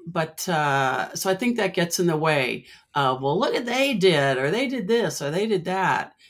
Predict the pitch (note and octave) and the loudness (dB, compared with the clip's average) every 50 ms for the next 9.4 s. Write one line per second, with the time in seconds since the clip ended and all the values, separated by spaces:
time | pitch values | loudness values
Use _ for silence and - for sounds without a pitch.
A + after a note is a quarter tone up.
0 | _ - - F#3+ G#3 A3+ C4+ D4+ D#4 C#4+ A#3+ G#3 G3 E3 G3+ C4 E4 A3+ - - | _ -2 0 2 2 2 2 2 0 2 2 2 2 2 2 0 0 0 -4 -6
1 | - - _ _ _ _ _ _ _ - - F3 D#3 C#3+ C3+ C3 C#3 D3 D3 D#3+ | -8 -14 _ _ _ _ _ _ _ -6 -2 -2 0 0 0 -2 -2 -4 -4 -4
2 | D#3+ E3 E3 - - - - G#3 G#3 G#3 G3+ G3+ G3 F#3 - - - - _ _ | -4 -2 -2 -2 -2 0 0 0 2 2 2 4 2 2 0 -2 -10 -20 _ _
3 | _ - D#3+ D#3 - - E3+ F3 F3 - - - F3+ E3 E3+ E3+ - F3+ F#3 A#3+ | _ -10 -10 -10 -6 -4 -4 -4 -2 -4 -4 -2 0 -2 -2 -2 -4 -4 -4 -4
4 | A#3+ A#3+ - C#3+ C#3+ C#3 - - D3+ D3+ - - - E3 D3+ D3 D3 D3 D3 C#3+ | -4 -4 -6 -6 -6 -6 -4 -6 -6 -8 -8 -6 -6 -4 -4 -4 -4 -6 -6 -6
5 | - - _ _ - - B2+ C3 C3+ C3+ - B2 B2 B2+ - B2 B2 - - - | -10 -14 _ _ -6 -4 -4 -4 -4 -6 -8 -8 -8 -8 -8 -8 -8 -8 -8 -10
6 | B2 A#2+ - C#3 - _ _ _ _ _ - - - - - - _ _ _ _ | -10 -10 -10 -10 -14 _ _ _ _ _ -20 -20 -20 -20 -20 -20 _ _ _ _
7 | _ _ - - D3+ D3 D3 C#3 C#3+ C#3 - D#3 D3 C#3 C#3 - C#3 C3+ C3 - | _ _ -10 -6 -4 -2 -2 -2 -4 -4 -4 -6 -6 -6 -6 -4 -4 -4 -4 -6
8 | - - C#3 C3 - - C#3 C3 C3+ - - - - C#3+ C3 B2+ B2+ C3 C3 B2+ | -6 -8 -8 -8 -8 -8 -8 -8 -6 -8 -10 -8 -6 -4 -2 -2 -2 -2 -4 -6
9 | B2 B2+ B2+ B2+ - - D3 C#3 | -8 -8 -8 -8 -8 -10 -12 -14